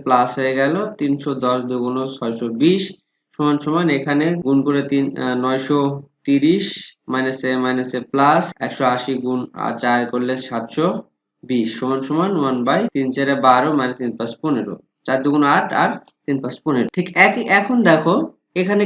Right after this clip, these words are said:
ক্যালকুলেশন করে নয়, মাইনাস নয়শো থেকে যদি ছয়শো বিশ বাদ দিই তাহলে থাকে মাইনাস দুশো আশি। এখানে ওয়াই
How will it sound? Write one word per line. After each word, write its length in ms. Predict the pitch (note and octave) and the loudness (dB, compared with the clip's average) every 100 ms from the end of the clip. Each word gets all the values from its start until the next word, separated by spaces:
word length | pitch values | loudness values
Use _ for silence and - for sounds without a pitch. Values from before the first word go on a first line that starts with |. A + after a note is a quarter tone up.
| G3+ | 2
ক্যালকুলেশন 480 | G3 G3 G3 F#3+ G3 | 0 0 0 0 -2
করে 140 | G3 G3 F#3 | 0 2 4
নয়, 140 | F3 D#3+ | 4 4
মাইনাস 300 | F3 F#3 F#3+ F#3+ | 4 4 2 2
নয়শো 300 | F3 F3 F#3+ F#3 F#3 | 2 2 2 0 0
থেকে 180 | F#3 F#3 | 0 0
যদি 140 | F3+ F3 F3+ | 0 -2 0
ছয়শো 360 | D#3+ D#3 F3 F3 E3+ C#3 B2 - B2 B2+ B2+ | 0 0 0 2 0 -2 -4 -2 2 2 4
বিশ 140 | D3 D3 | 2 2
বাদ 140 | D3+ C#3+ | 2 2
দিই 100 | D3 | 0
তাহলে 180 | D#3 D3+ D#3 | -2 -2 -2
থাকে 160 | D3+ C#3+ | -2 0
মাইনাস 280 | C3 C#3+ D#3 C#3+ | 2 2 2 0
দুশো 200 | D3+ E3 D#3+ | -2 0 0
আশি। 180 | E3+ G3+ - _ _ _ - | 0 -4 -6 _ _ _ -6
এখানে 240 | C#3+ E3 E3 D3+ | 2 4 6 6
ওয়াই 220 | D3+ D#3 | 6 6